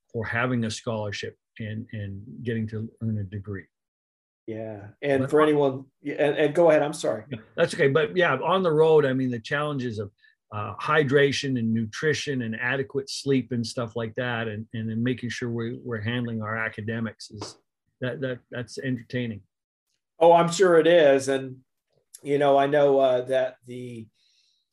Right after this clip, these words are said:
Speaker 2: the, by the way, anyone listening, Spring Hill College is a very good academic school.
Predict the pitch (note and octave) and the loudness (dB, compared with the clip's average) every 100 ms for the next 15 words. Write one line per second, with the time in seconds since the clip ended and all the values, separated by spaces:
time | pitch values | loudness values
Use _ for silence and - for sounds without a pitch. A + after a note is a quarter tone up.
0 | - _ B2 B2+ B2 A#2+ A#2 A2+ - _ | -20 _ -8 -6 -6 -8 -10 -12 -16 _
1 | C3 D3 C#3 C3 C3 C3+ C3+ C3 B2 C3+ | 0 4 6 6 6 6 4 0 2 2
2 | C3+ C#3 B2+ B2 - C#3 B2 A#2+ C3 C3 | 2 -4 -8 -8 -4 -4 -2 -2 2 6
3 | B2+ A#2+ A#2+ A#2+ A#2+ A#2 C#3 C#3 B2+ B2 | 6 4 -2 -6 -4 2 4 6 4 0
4 | B2 B2+ B2+ A#2 G#2 B2+ A#2+ A2+ A#2+ A#2 | 0 4 4 4 0 -2 -2 -4 -4 -4
5 | A2 - - B2+ B2 B2 A#2 A#2 | -12 -12 -10 -4 0 2 2 0